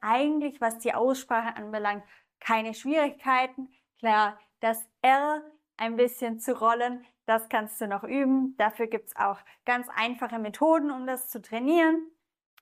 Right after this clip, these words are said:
Und ansonsten sind die Formen eigentlich ziemlich eindeutig. Vielleicht noch das Y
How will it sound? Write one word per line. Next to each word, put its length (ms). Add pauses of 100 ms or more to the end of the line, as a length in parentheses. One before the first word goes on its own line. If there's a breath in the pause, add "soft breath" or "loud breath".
(160)
Und 500 (200)
ansonsten 680
sind 180
die 80
Formen 520
eigentlich 480 (260)
ziemlich 500
eindeutig. 680
Vielleicht 320
noch 140 (340)
das 180
Y 460